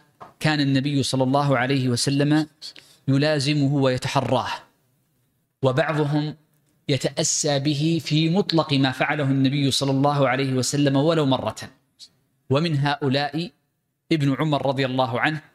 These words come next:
ولم يوافقه كثير من أصحاب النبي صلى الله عليه وسلم. أقول هذا لما؟ لأن بعضا من الأخبار التي وردت عن ابن عمر رضي الله عنه قد يفهم بعض الناس منها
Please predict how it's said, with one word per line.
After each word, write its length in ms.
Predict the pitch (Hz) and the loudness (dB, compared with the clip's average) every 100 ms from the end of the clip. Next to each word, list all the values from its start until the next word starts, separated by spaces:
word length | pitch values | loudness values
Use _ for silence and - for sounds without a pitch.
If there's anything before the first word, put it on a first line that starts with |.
| _ _ - | _ _ 0
ولم 280 | 151 151 | 2 2
يوافقه 540 | 143 139 131 151 - 135 | 2 2 0 -2 -2 -4
كثير 320 | 127 151 151 | -2 0 2
من 180 | 127 127 | 2 2
أصحاب 360 | 120 - 139 | -2 -2 0
النبي 380 | 127 123 127 131 | 4 2 2 0
صلى 220 | 120 123 | 0 0
الله 320 | 120 131 131 117 | 0 0 0 -2
عليه 240 | 123 117 | -2 -2
وسلم. 360 | 110 - 98 92 _ - - _ - - - | -4 -8 -10 -12 _ -20 -20 _ -20 -14 -6
أقول 260 | 147 190 175 | 0 2 2
هذا 360 | 156 156 139 | 2 2 2
لما؟ 320 | 135 131 113 123 _ _ _ _ _ - | 2 2 0 -8 _ _ _ _ _ -4
لأن 340 | 151 175 165 | -2 0 0
بعضا 280 | 160 165 156 | 0 0 -2
من 120 | 147 | -2
الأخبار 420 | 143 139 151 156 | -4 -6 -2 -2
التي 320 | 151 139 - | 0 -2 -2
وردت 320 | 135 147 147 127 | 0 0 0 0
عن 140 | 131 | 0
ابن 200 | 135 131 | 2 2
عمر 300 | 127 143 131 | 2 2 0
رضي 180 | 127 127 | 0 -2
الله 340 | 127 131 120 | 0 0 -2
عنه 200 | 123 139 120 _ _ _ _ _ _ - | -4 -4 -6 _ _ _ _ _ _ -4
قد 140 | 151 | -2
يفهم 500 | 151 170 - 147 131 | 0 -2 -4 -2 0
بعض 280 | 127 147 131 | 0 0 0
الناس 460 | 127 127 143 131 120 | 2 2 2 0 0
منها 640 | 131 151 139 147 160 151 | 2 2 2 2 0 -4